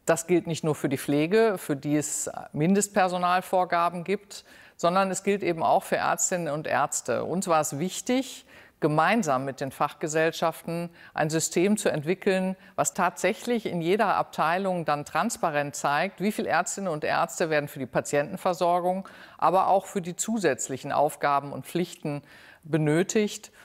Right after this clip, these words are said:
um am Ende die Abteilung auch gef-, erfolgreich und qualitativ hochwertig führen zu können. Und, äh, diese Aufgabe haben wir uns gestellt. Wir wussten, ein One-Size-Fits-All gibt's nicht,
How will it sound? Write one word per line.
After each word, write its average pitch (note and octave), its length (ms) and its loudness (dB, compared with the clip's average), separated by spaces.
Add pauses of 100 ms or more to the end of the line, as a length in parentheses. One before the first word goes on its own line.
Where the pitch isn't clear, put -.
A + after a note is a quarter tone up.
(180)
um G#3 400 4
am D3+ 240 0
Ende F3 400 2
die D#3 180 -2
Abteilung D3 560 0
auch C#3 400 -2 (140)
gef-, - 200 -6
erfolgreich D3 960 0
und D3 140 -10
qualitativ D3 600 -2
hochwertig C#3 500 0
führen C3+ 280 0
zu B2 140 -8
können. A#2+ 480 -6 (260)
Und, C#3 440 -6
äh, C3+ 240 4
diese D#3+ 480 2
Aufgabe D#3+ 460 2
haben D3+ 140 -4
wir D3+ 100 -4
uns C#3 140 -10
gestellt. D#3+ 480 0
Wir C3+ 340 -4
wussten, D#3+ 460 0 (320)
ein D3+ 140 0
One-Size-Fits-All D3 1160 0 (160)
gibt's - 360 -4
nicht, B3 420 -2